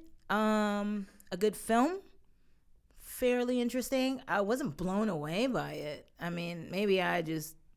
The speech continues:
came in with a different set of views or a different set of ideals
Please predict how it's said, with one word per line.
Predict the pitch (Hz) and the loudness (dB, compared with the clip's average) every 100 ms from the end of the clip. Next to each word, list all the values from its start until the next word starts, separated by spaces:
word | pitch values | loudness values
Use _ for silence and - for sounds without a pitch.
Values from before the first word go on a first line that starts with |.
| - | -16
came | - 170 165 | -4 -2 -2
in | 165 | -4
with | 156 156 | -4 -6
a | |
different | 156 151 160 151 - - - - | -6 -6 -6 -10 -14 -20 -20 -18
set | - - 147 | -10 -6 -4
of | 147 147 | -4 -6
views | 147 151 156 156 | -6 -6 -6 -10
or | |
a | 147 | -12
different | 170 170 160 | -12 -12 -10
set | 165 160 - - - - - - - - - - | -10 -10 -14 -20 -20 -20 -20 -20 -20 -20 -20 -8
of | 185 185 | -4 0
ideals | 175 175 170 202 214 196 160 - | 0 0 0 0 2 0 -4 -8